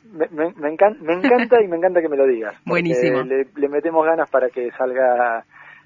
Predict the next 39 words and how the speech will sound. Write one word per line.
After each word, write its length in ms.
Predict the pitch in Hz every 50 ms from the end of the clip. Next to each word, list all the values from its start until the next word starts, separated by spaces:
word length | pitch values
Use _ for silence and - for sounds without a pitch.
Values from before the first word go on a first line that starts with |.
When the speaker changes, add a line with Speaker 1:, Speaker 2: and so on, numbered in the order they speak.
| _ _
Speaker 1:
lindo 320 | - 139 151 160 165 185 190
y 80 | 175
es 120 | 151 - 139
una 120 | 131 120
primera 260 | 110 120 123 127 117
experiencia 540 | - - - 120 120 123 113 101 - - 98
Speaker 2:
Sí, 180 | - 190 175 170
Speaker 1:
en 80 | 170
Speaker 2:
sí, 80 | 147 180
Speaker 1:
el 60 | 170
Speaker 2:
sí. 60 | 170 170
Speaker 1:
mundo 160 | 165 - 120
podcast. 440 | - 120 113 101 - - - - - -
Speaker 2:
Está 260 | 190 175 - 208 196
muy 220 | 202 202 208 202
bueno, 260 | 196 190 180 175 165
así 220 | 156 160 - 196 190
que 100 | 196 185
se, 160 | - 185 -
se 140 | - 185 175
lo 80 | 175
recomendamos 580 | 175 180 165 170 170 175 190 196 196 196 190 -
a 80 | 180 170
los 240 | 170 165 165 -
oyentes 400 | 175 165 190 202 202 190 196 -
y 60 | 180 165
a 60 | 156
las 140 | 156 160 -
oyentas 280 | 165 165 190 190 190 -
que 80 | -
están 180 | 165 - 180 180
del 120 | 180 175
otro 180 | 180 170 - 190
lado. 240 | 196 220 233 226 208
Recalculando, 600 | 190 180 175 175 175 170 185 202 220 240 226 202
lo 80 | 175 180
buscan 280 | 180 - - 190 175
en 120 | 165 156 156
Spotify. 600 | 143 143 - 131 117 - 123 - - 120 117